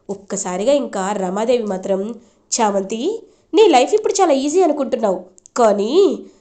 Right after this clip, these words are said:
ఖచ్చితంగా నేనంటే ఏంటో నీకు చూపిస్తాను. ఇవాల్టి నుండి నీ టార్చర్ డబల్ త్రిబుల్ అవుతుంది" అని మనసులో అనుకుంటుంటే అలా "అవ్వనివ్వను" అని ఒక సౌండ్ వినపడుతుంది. ఒక్కసారిగా షాక్ అయిపోతుందన్నమాట.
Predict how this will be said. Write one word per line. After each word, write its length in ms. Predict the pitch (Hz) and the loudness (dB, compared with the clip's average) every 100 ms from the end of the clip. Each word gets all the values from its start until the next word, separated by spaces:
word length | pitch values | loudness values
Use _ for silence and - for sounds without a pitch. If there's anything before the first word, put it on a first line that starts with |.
| _ - 247 | _ -2 0
ఖచ్చితంగా 1000 | 226 - - 359 - 254 233 254 226 214 - _ 254 | 0 -6 -4 -2 0 -2 2 2 2 -2 -14 _ 4
నేనంటే 520 | 240 220 202 214 302 | 4 4 0 0 0
ఏంటో 400 | 226 208 240 285 | 2 2 2 2
నీకు 300 | 254 226 240 | 0 -2 -6
చూపిస్తాను. 540 | 226 233 - 196 185 - _ _ _ - | -4 -2 -2 -2 -4 -8 _ _ _ -6
ఇవాల్టి 540 | 285 311 403 403 339 | 0 4 4 4 2
నుండి 420 | 269 254 269 226 - - - | 0 2 0 -4 -8 -14 -2
నీ 280 | 262 247 - | 0 0 2
టార్చర్ 440 | 220 233 - 269 277 - _ 208 | 2 2 0 -2 -2 -10 _ 2
డబల్ 420 | 262 247 320 320 | 4 6 4 2
త్రిబుల్ 260 | 269 277 | 2 4
అవుతుంది" 520 | 269 247 247 220 208 - | 6 4 0 -4 -6 0
అని 360 | 359 381 311 320 | 2 4 4 2
మనసులో 360 | 262 240 302 | 0 0 0
అనుకుంటుంటే 880 | 294 277 262 233 226 214 226 294 294 - _ - | 0 0 -4 -4 -2 0 2 0 -2 -18 _ 0
అలా 520 | 370 403 403 294 240 - _ - | 4 6 6 4 0 -10 _ 0
"అవ్వనివ్వను" 1200 | 240 247 277 453 392 285 320 - 427 381 339 214 - | 2 2 4 2 4 2 0 4 4 6 4 0 0
అని 160 | 320 339 | 2 4
ఒక 100 | 330 | 2
సౌండ్ 320 | 277 247 294 | 2 2 2
వినపడుతుంది. 720 | 294 285 285 277 277 202 - _ _ - | 0 0 -2 -4 -4 -6 -8 _ _ -6
ఒక్కసారిగా 680 | 214 - - 196 202 202 285 | -6 -2 -2 2 2 2 2
షాక్ 300 | 285 220 254 | 2 0 0
అయిపోతుందన్నమాట. 720 | 277 254 247 226 202 196 190 | 0 -2 -2 -4 -2 -4 -2